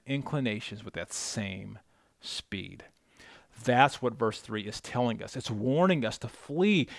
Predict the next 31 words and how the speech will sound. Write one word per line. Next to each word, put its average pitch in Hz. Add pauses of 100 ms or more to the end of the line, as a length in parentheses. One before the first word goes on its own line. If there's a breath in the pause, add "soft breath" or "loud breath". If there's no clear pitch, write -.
(140)
get 190
away 180
from 123
it. - (140 loud breath)
Flee 202
from 107 (160 loud breath)
sexual -
immorality, 107
impurity, 123
and 120
covetousness. - (460 soft breath)
That's 117 (240 soft breath)
the 110
letter 110
of 107
the 101
law. 101 (360 soft breath)
You -
get, 110
you 113
got 120
me? 151
The -
letter 131
of -
the 151
law 139
says, 107
"Don't 117
do 104
it. 90